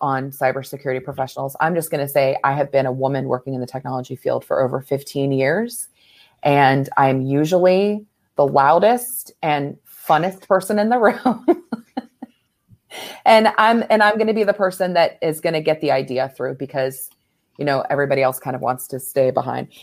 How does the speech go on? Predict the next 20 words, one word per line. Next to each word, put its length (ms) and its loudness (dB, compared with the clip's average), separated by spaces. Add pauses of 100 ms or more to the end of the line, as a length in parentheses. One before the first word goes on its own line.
(100)
And, 240 0
you 80 0
know, 120 4
like, 220 2
my 180 0
dad, 500 0 (1000)
he 160 4
was 140 2
a 60 -6
senior 260 -4
systems 380 -8
analyst 460 -6
or 200 -6
something 300 -6
like 140 -6
that 240 0
for 80 -4
the 100 -6
Secret 340 -6
Service. 380 -2